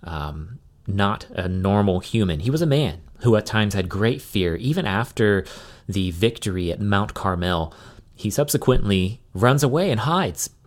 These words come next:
from, because of Jezebel, and all she did was send him a mean letter. <laughs> And so he ran, and he had normal fears just like these Christians do. But there's something significant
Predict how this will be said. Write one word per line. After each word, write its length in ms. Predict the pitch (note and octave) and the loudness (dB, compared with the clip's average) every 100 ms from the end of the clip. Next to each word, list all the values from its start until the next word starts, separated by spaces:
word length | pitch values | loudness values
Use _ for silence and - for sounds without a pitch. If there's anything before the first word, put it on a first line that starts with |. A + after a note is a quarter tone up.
| - | -12
from, 220 | - C#3 C#3 | -6 -6 -4
because 240 | - D3+ | -2 -2
of 120 | D3 | 0
Jezebel, 400 | D#3+ F3+ C#3+ G2 | 2 2 4 4
and 80 | F#2+ | 4
all 100 | D#3 | 2
she 140 | - | 2
did 140 | D3 E3 | 0 0
was 140 | A#2+ | 0
send 160 | C3 C3 | 2 2
him 80 | B2+ | 2
a 40 | |
mean 240 | B2 C3+ C3 | 4 2 2
letter. 400 | C#3 A2 E2 - | 2 2 0 -2
<laughs> 920 | - - - - C#3 - - C3+ - | -6 -6 -4 -2 0 0 0 -2 -2
And 100 | A2+ | -4
so 240 | - G2+ - - C#3+ A#2+ | -2 -2 -4 -8 -14 -8
he 140 | F#2+ | -4
ran, 460 | F2 A#2 E3 F3 F3 - - - - - | 0 2 4 4 0 -4 -16 -20 -20 -6
and 400 | G#2 G2 F#2 F#2+ - _ - - - | -2 0 -2 -4 -10 _ -20 -20 -18
he 220 | - B2+ | -4 0
had 180 | A2+ G2+ | 0 0
normal 320 | G#2 G#2+ G2+ | 2 2 0
fears 400 | - F#2+ F#2 F2+ | 0 0 0 0
just 240 | G2+ F#2 | -2 -2
like 200 | F#2 E2 | -2 -2
these 320 | - A#2 G#2 - | -4 -2 -2 -2
Christians 480 | A2 - F2 D#2 | -6 -4 -4 -4
do. 160 | - F2 | -4 -2
But 240 | G2+ B2+ | 0 0
there's 180 | A#2+ G#2+ | 2 0
something 500 | - D#3+ F#3+ F3+ F3 | 0 0 0 0 0
significant 800 | D#3+ B2 A#2 B2+ B2 - F#2+ F2 | 0 0 0 -2 -2 -4 -4 -4